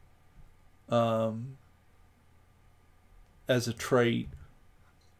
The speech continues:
um, once we get the E C individual thing taken care of. Um, uh, yeah. Kind of six of one way,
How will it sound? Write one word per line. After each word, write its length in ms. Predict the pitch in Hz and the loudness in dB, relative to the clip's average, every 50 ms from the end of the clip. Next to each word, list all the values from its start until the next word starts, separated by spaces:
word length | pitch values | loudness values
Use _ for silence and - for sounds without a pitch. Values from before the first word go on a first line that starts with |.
| _ - - - - - - - _ _ _ - | _ -20 -20 -20 -20 -20 -20 -20 _ _ _ -4
um, 840 | 131 127 123 123 127 - 127 113 113 113 113 113 113 113 143 147 - _ - - - _ _ _ - | -2 0 0 -2 -4 -4 -4 -4 -4 -4 -4 -6 -8 -10 -12 -14 -18 _ -20 -20 -20 _ _ _ -6
once 320 | 139 135 131 127 117 - - | -2 0 0 0 0 -2 -2
we 60 | 127 | 0
get 180 | 127 127 127 - | 0 0 0 0
the 80 | 135 | -6
E 180 | 127 131 131 120 | -4 -4 -4 -4
C 240 | - - 131 123 120 | -4 -2 -2 0 0
individual 440 | 117 117 113 117 117 113 117 117 | 0 -2 -4 -6 -6 -6 -6 -6
thing 420 | 120 - 123 120 120 110 110 123 123 - - - - - _ _ - - - | -6 -6 -6 -6 -6 -8 -10 -12 -14 -18 -20 -20 -20 -20 _ _ -20 -16 -8
taken 360 | - 127 117 117 - - 113 | -4 -2 -2 -2 -2 -6 -6
care 340 | - - 117 - - - - - - - - - - - - - - - - - - _ - - - | -6 -6 -6 -4 -4 -4 -6 -8 -12 -14 -16 -18 -20 -20 -20 -20 -20 -20 -20 -20 -20 _ -18 -8 -2
of. 80 | - 120 | 0 0
Um, 840 | 120 117 117 117 113 113 113 113 113 110 110 113 113 113 123 120 117 _ _ - - - - - - _ _ _ _ _ _ _ _ _ _ _ - _ - - - | 2 2 0 0 -2 -2 -4 -4 -4 -6 -8 -8 -10 -10 -12 -14 -16 _ _ -20 -20 -20 -20 -20 -20 _ _ _ _ _ _ _ _ _ _ _ -20 _ -20 -14 -8
uh, 640 | - 60 58 55 57 57 53 50 50 - - 135 127 - - _ _ _ _ _ _ _ _ _ _ _ _ - _ - _ _ _ _ - - - - _ _ _ _ _ _ _ - | -6 -6 -4 -4 -6 -8 -10 -10 -12 -14 -16 -16 -18 -20 -20 _ _ _ _ _ _ _ _ _ _ _ _ -20 _ -20 _ _ _ _ -20 -20 -20 -20 _ _ _ _ _ _ _ -8
yeah. 320 | - - - 120 120 117 117 - - - - _ - - _ - - - _ _ - - - - - _ _ _ _ _ - _ _ _ - - | -6 -4 -4 -4 -4 -6 -8 -14 -18 -20 -20 _ -20 -20 _ -20 -20 -20 _ _ -20 -20 -20 -20 -20 _ _ _ _ _ -20 _ _ _ -8 2
Kind 180 | - 170 165 | 4 4 4
of 60 | 131 | 4
six 200 | - - 139 - | 4 0 -2 2
of 100 | - 156 | 4 4
one 160 | 143 131 123 131 | 4 4 4 2
way, 240 | 135 127 131 123 | 2 2 2 0